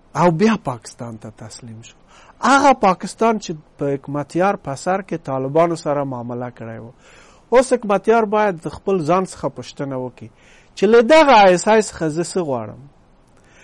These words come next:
نو عزت خو دا وای چې دی د، نه،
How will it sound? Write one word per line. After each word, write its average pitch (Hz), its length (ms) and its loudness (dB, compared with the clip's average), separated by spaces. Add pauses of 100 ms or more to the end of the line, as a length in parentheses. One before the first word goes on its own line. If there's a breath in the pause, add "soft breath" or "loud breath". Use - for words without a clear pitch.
(380 soft breath)
نو 208 180 2
عزت 220 500 2
خو 233 380 4 (260)
دا 165 520 2
وای 139 320 -6
چې - 280 -10 (240)
دی 240 360 0
د، 165 140 -8 (380)
نه، 131 380 -8